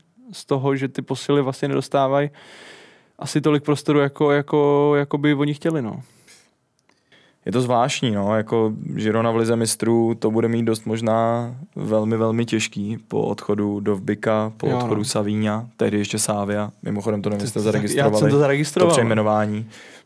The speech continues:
Speaker 2: Nevím, no, my prostě v Premier League říkáme Savinho a tak to je. On se chtěl možná odlišit od, eh, Sávia, který už v minulosti, že ho, hrával.
Speaker 1: Mhm.
Speaker 2: Tak, tak, tak já nevím, no,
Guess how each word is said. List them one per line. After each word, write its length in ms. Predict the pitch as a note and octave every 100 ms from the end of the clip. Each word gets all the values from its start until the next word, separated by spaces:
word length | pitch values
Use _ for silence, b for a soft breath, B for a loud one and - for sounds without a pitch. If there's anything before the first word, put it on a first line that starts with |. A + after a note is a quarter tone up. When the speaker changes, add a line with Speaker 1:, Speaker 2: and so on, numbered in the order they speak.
| -
Speaker 2:
Nevím, 300 | - D#3 A2+
no, 220 | G#2+ B2 -
my 140 | B2+
prostě 260 | A#2+ A#2+ A#2+
v 40 |
Premier 260 | A#2+ A#2+ A#2+
League 120 | A#2
říkáme 280 | A2+ B2+ B2
Savinho 420 | - B2 B2 B2
a 60 | B2
tak 180 | B2+
to 140 | - B2
je. 220 | B2 C3+
On 120 | - A2
se 100 | B2
chtěl 140 | A2+
možná 500 | A2+ A#2+ A#2+ A#2 A2+ -
odlišit 520 | - A2+ A2+ - A#2 -
od, 380 | A2 A2+ - A2
eh, 20 | G#2+ -
Sávia, 580 | - - A#2 A2 G#2+ A2
který 200 | A2 A2
už 100 | A2+
v 40 | A2+
minulosti, 420 | G#2+ G#2+ A2 G#2+
že 100 | A2+
ho, 100 | G#2+
hrával. 420 | A2+ G2+ G2 G2
Speaker 1:
Mhm. 320 | D3 C3 C3 C3 B B _
Speaker 2:
Tak, 180 | - G2+ - - _
tak, 140 | - - -
tak 180 | A2
já 160 | A2+ G#2+
nevím, 300 | A2 G2+ G2
no, 220 | G2 G2+